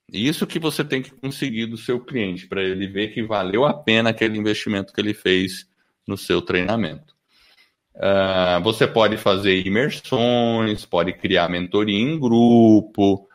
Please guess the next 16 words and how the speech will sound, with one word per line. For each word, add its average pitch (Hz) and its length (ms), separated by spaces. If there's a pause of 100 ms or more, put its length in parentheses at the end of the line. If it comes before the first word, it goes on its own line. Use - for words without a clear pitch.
(340)
Então, 113 320
assim, 110 420
aqui 196 400
a 165 60
gente 214 200
tá 139 140
falando 110 400
de 101 100
um 95 140
exemplo 113 580
da 104 160
academia 120 500
do 123 120
podcast 151 640
mesmo, 117 380
né? 92 140